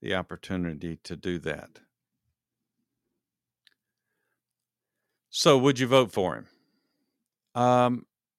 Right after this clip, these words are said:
I'm on the fence because I worry about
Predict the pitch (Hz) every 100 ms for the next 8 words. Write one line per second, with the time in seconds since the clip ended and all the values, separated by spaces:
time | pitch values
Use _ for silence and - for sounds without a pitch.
0 | _ _ _ - 156 165 151 127 147 147
1 | 110 - - - 127 120 120 110 - _
2 | - 123 120 117 113 113 110 110 _ _
3 | _ _ _ _ _ _ _ _ _ _
4 | _ _ _ 117 101 107 101 -